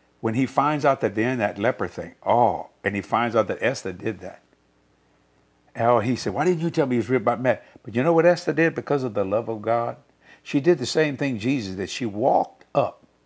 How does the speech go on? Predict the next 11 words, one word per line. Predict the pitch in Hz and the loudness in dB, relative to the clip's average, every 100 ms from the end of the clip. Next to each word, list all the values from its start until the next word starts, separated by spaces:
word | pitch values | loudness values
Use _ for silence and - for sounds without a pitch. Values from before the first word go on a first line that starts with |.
| _ _ _ _ - | _ _ _ _ -14
if | 95 | -6
you, | 101 98 120 | -6 -4 -4
if | 107 | 0
you | 110 | 0
remember | 107 120 139 | 0 -4 -4
the | 123 | -4
movie, | 110 104 110 | -4 -2 -4
to, | - - 160 143 - _ - _ 107 | -4 2 4 4 -2 _ -20 _ -6
uh, | |
Ben-Hur's | 110 127 123 127 117 | 0 0 2 -2 -2
mama, | 107 95 90 101 | 0 0 0 -6